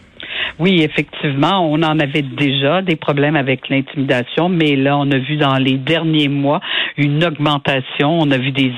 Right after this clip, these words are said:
élus démissionner parce qu'ils ne voulaient plus subir d'intimidation. Alors, je pense qu'il est important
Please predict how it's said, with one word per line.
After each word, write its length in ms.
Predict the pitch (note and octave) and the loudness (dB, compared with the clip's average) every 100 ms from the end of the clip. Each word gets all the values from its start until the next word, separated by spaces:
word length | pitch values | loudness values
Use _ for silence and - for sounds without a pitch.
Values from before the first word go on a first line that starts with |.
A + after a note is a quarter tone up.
| A#2 | -2
élus 340 | C#3 C3+ E3+ | 0 2 0
démissionner 920 | F3+ D3+ C#3 A#2+ - C3+ B2 C#3 D3 C#3 | 0 0 0 -2 -2 0 2 2 0 -2
parce 180 | C3+ - - | -4 -6 -12
qu'ils 400 | - C#3 C3 A#2+ | -2 0 2 0
ne 80 | A#2+ | 0
voulaient 360 | A#2+ B2 E3+ D3 | -2 -2 0 0
plus 300 | - - A#3+ - - - - - | -4 -2 -2 -4 -12 -14 -12 -4
subir 340 | D#3+ C#3+ F3 D3+ | -2 2 0 2
d'intimidation. 920 | D3 C#3 - C#3+ C3 A#2+ A#2 - F3 | 0 0 -2 -2 0 0 -2 -2 0
Alors, 340 | C#3+ C#3 B2+ - | 2 0 -2 -6
je 60 | - | -4
pense 120 | A3 - | -4 -2
qu'il 140 | D#3+ | -2
est 80 | D#3 | -2
important 720 | C#3+ C#3+ C3 _ E3 E3+ | 0 -2 -4 _ 0 0